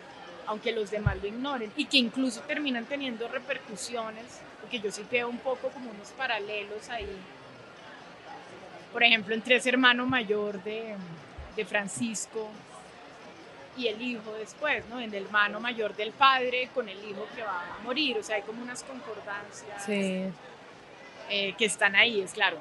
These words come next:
Speaker 1: está ahí, eh, no, pues,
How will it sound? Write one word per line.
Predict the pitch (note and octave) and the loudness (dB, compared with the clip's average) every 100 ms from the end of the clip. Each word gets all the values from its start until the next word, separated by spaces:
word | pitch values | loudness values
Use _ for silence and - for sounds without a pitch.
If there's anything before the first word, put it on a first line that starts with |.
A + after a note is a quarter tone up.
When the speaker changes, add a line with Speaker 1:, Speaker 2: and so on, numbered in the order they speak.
| - F#3+ | -6 -8
Speaker 1:
está | E3 G#3+ F#3+ | -4 4 6
ahí, | F#3+ G#3 G#3+ A3 A3+ G#3 - - - - F#3+ - - - - - - | 6 0 -8 -8 -8 -10 -16 -20 -16 -14 -14 -14 -18 -18 -18 -10 -6
eh, | F#3+ F#3 F3+ E3+ D#3+ C3+ - - - - - - - | -4 -4 -4 -8 -12 -12 -10 -10 -12 -18 -18 -14 2
no, | A#3+ C4+ - | 4 4 2
pues, | G3+ F#3+ | -2 -2